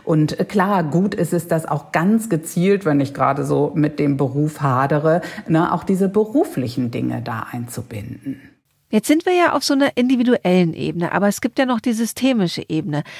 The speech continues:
Speaker 2: Also ich kann ganz viel an mir selber ändern, aber es gibt auch Dinge, die man im Arbeitsumfeld oder in der Unternehmenskultur ändern müsste, damit die Mitarbeiterinnen und Mitarbeiter resilienter werden.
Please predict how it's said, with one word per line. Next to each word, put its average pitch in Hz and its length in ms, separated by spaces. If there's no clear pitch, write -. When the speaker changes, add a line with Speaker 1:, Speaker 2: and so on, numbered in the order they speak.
Speaker 2:
Also 175 180
ich 175 180
kann 180 380
ganz 226 320
viel 269 260
an 220 200
mir 269 240
selber 247 340
ändern, 277 380
aber 233 220
es 254 160
gibt - 200
auch - 140
Dinge, 269 380
die 247 140
man 247 240
im 220 240
Arbeitsumfeld 180 760
oder 180 220
in 185 160
der 175 260
Unternehmenskultur 196 960
ändern 151 300
müsste, 151 380
damit 185 480
die 208 260
Mitarbeiterinnen 240 840
und 220 80
Mitarbeiter 220 640
resilienter 208 640
werden. 120 360